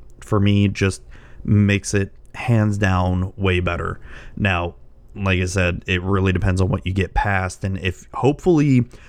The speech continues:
one of the colors is open, because I say, e-, even if, like, say you're going all blue, which hopefully you don't have to. I, I, I've had to do that. I've had to go blue-red before 'cause it was wide open.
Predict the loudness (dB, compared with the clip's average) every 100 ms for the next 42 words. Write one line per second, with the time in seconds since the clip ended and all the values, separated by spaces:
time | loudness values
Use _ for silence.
0 | -12 -2 0 2 2 0 0 2 2 0
1 | 2 0 2 2 2 2 0 -2 -6 -18
2 | -6 -2 0 0 -2 -2 -2 0 0 2
3 | 2 0 -2 -2 2 2 2 0 0 0
4 | 0 0 2 0 0 2 2 2 4 4
5 | 4 4 2 -4 -6 -4 0 0 0 0
6 | 0 -2 -4 -2 -2 -4 -10 -8 -2 -2
7 | 0 -2 -4 -4 -4 0 0 0 2 2
8 | 2 0 0 0 2 0 2 2 2 0
9 | 0 -4 -10 -18 -6 -2 0 0 0 -2
10 | -4 -2 -2 -2 -2 -2 -4